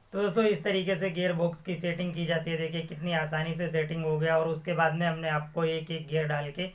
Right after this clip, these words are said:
भी दिखा दिया, ये भी आपको बताया कौन सा gear कैसे किस gear को operate करता है। तो कभी भी अगर आप इंजन खोलते हैं और आपको गियर बॉक्स में कोई दिक्कत होती है तो आपको ये वीडियो help करेगी।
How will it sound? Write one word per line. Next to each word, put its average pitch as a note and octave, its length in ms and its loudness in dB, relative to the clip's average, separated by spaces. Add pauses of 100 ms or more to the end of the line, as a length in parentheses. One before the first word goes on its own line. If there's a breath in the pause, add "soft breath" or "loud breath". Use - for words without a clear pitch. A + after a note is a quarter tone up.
(280 loud breath)
भी D#3 160 0
दिखा E3 300 4
दिया, E3+ 160 4
ये E3+ 180 2
भी E3+ 140 0
आपको D#3+ 300 2
बताया D#3+ 340 4
कौन D3+ 260 -2
सा E3 140 0
gear D#3+ 220 0
कैसे D3+ 360 -2 (440 loud breath)
किस D#3+ 160 0
gear D#3+ 220 4
को F3 240 2
operate D#3+ 440 -2
करता D3 260 -2
है। C3 160 -6 (400)
तो F3 440 2
कभी E3+ 220 0
भी F3+ 160 0
अगर E3 240 4
आप E3 220 6 (680 loud breath)
इंजन E3 300 0
खोलते E3 360 0
हैं D#3+ 200 0
और E3 280 0
आपको D#3+ 600 2
गियर D#3+ 280 0
बॉक्स D#3+ 280 0
में E3+ 220 0
कोई D#3+ 180 2
दिक्कत D3+ 320 -2
होती D3+ 220 -2
है D#3 120 0
तो D#3+ 80 0
आपको D3+ 600 0
ये D3+ 140 2
वीडियो D3+ 360 0
help D3+ 320 0
करेगी। C3+ 380 -8